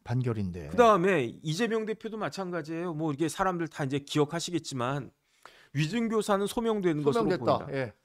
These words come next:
Speaker 2: 백현동은 상당한 의심이
Speaker 1: 의심이
Speaker 2: 된다.
Speaker 1: 있다.
Speaker 2: 이것도 소명됐다는 이야기예요.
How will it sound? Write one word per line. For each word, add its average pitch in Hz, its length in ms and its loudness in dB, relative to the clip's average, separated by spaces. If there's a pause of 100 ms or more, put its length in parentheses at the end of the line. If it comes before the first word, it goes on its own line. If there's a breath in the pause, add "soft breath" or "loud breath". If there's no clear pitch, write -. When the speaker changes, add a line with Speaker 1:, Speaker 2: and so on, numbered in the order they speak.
(100)
Speaker 2:
백현동은 202 600 2
상당한 202 540 -2
의심이 147 360 -2
Speaker 1:
의심이 151 220 -2
Speaker 2:
된다. 135 240 -2
Speaker 1:
있다. 131 80 0
Speaker 2:
이것도 247 260 2
소명됐다는 233 600 2
이야기예요. 135 280 2